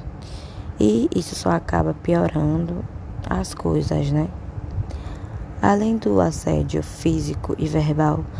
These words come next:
nós sofremos o assédio virtual,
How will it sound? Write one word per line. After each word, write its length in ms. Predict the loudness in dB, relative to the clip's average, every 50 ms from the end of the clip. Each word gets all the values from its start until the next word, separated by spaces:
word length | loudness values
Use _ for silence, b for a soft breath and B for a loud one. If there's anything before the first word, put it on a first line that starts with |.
| B B B -6 -4
nós 120 | 0 2
sofremos 560 | 2 2 2 2 2 2 4 4 2 2 2
o 80 | 2 2
assédio 680 | 2 2 0 0 -2 0 0 0 -2 -2 -4 -6 -6 -8 -10 -12 -12 -10 -8 -4
virtual, 720 | -2 -2 0 0 0 -2 0 0 2 2 4 4 2 2